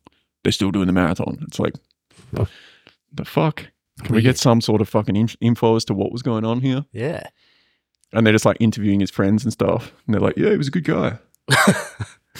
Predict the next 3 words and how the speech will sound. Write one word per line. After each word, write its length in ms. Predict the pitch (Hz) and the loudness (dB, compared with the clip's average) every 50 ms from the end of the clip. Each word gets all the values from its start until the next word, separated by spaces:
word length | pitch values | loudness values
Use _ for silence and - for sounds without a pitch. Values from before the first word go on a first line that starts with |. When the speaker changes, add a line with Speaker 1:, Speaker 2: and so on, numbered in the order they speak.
| - - - - - - _ - - - - - - - _ _ _ - _ _ _ _ _ _ | -16 -16 -18 -20 -20 -20 _ -20 -20 -20 -20 -20 -20 -20 _ _ _ -20 _ _ _ _ _ _
Speaker 1:
Fucking 360 | _ - - 196 - - 92 | _ -2 -2 0 2 2 2
weird, 280 | 87 98 110 117 104 95 | 2 4 4 4 4 4
man. 260 | 92 90 95 107 117 | 2 2 2 0 -2